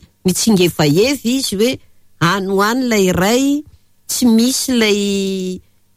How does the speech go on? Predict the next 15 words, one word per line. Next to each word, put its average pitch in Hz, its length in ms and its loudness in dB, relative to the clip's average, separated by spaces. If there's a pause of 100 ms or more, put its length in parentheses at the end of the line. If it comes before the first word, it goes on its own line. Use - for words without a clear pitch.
(140)
ilay 165 720 2
fanehoam-pahefana, 214 1400 -2
ilay 214 160 0
autorité-n'ilay 202 920 0
ray 233 220 0
zany 214 240 0
tsy - 280 0
m-, 180 320 2 (460)
tsy - 220 -2
miseho 233 520 0
eo 233 220 2
aminy. 269 540 -2 (480)
Izy 262 280 0 (180)
vizaka 220 540 -2
manontany 208 640 -2